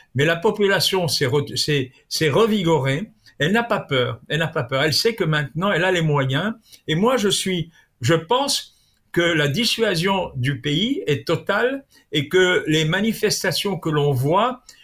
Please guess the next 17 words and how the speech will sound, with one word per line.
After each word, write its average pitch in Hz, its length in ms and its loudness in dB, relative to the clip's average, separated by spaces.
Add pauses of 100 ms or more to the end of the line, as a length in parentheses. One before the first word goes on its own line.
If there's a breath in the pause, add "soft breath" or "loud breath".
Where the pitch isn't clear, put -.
(120 loud breath)
sont 165 260 0
des 147 180 0
manifestations 156 1300 -2
temporaires, 170 720 0 (420 loud breath)
de 143 100 2
mauvaise 175 440 2
humeur. 170 460 0 (400 soft breath)
Mais 156 140 2
si 185 240 0
jamais 190 340 0
un 180 120 2
jour 170 320 2
il 151 60 2
y 151 40 2
a 143 80 0
un 139 300 0
danger, 165 640 0